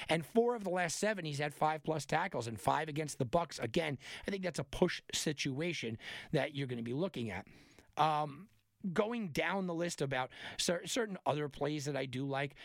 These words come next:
we're getting into an, an area where you have to kind of find real good prop plays, and we'll get into a lot more of this next week,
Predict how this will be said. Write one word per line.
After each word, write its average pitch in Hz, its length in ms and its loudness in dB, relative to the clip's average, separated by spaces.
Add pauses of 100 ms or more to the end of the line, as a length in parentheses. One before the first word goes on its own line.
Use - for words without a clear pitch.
(1160)
we're 247 220 2
getting 254 300 0
into 208 300 0
an, 175 160 -2
an 139 100 -2
area 147 260 -2
where 127 140 -2
you 127 80 -4
have 170 200 -2
to 135 80 0
kind 151 340 0
of 104 100 -6
find 139 560 2 (420)
real 202 360 -2
good 131 260 -2
prop 117 240 0
plays, 156 160 2
and 254 100 -2
we'll 320 60 -2
get 208 160 -2
into 147 200 -2
a 123 60 0
lot 120 240 -2
more 110 160 -2
of 104 60 -4
this 98 180 -2
next 107 240 -2
week, 113 180 -2